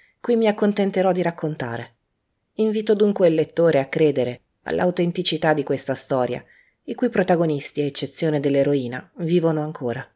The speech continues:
D'altro canto, a Parigi ci sono testimoni della maggior parte dei fatti qui riportati, e che nel caso la mia testimonianza non bastasse,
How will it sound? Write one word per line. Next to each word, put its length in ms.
D'altro 400
canto, 320
a 60
Parigi 500
ci 140
sono 240
testimoni 640
della 240
maggior 340
parte 320
dei 160
fatti 380
qui 140
riportati, 680
e 120
che 140
nel 180
caso 360
la 100
mia 160
testimonianza 760
non 160
bastasse, 680